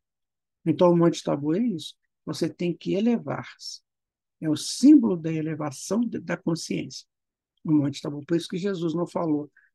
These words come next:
lá na beira do mar, não falou na estrada, né? Não falou na sinagoga. Ele mostrou, você tem que subir. É subida íngreme? É, é difícil subir esse nível de consciência? Muitas vezes é, é difícil.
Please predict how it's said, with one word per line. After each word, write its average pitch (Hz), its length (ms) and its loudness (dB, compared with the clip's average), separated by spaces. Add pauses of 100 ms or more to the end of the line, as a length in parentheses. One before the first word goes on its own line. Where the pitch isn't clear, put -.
(120)
lá 151 340 4
na 151 140 2
beira 139 340 -8
do 131 140 -12
mar, 180 400 -8
não 151 140 -4
falou 147 300 -6
na 147 120 -6
estrada, 165 840 -6
né? 190 140 -12 (340)
Não 160 100 -8
falou 151 300 -4
na 165 100 -6
sinagoga. - 680 -10 (260)
Ele 147 140 -6
mostrou, 156 520 -4
você - 200 -10
tem - 140 -10
que - 80 -14
subir. - 440 -8 (640)
É 160 100 -4
subida 151 520 -2
íngreme? 156 640 0
É, 156 360 -2
é - 20 2
difícil 147 460 -8
subir 165 420 -6 (320)
esse - 280 -4
nível 170 300 -2
de 156 120 -12
consciência? 160 640 -4
Muitas 170 460 -4
vezes 170 480 -12
é, 156 120 -14
é 147 40 -10
difícil. - 540 -12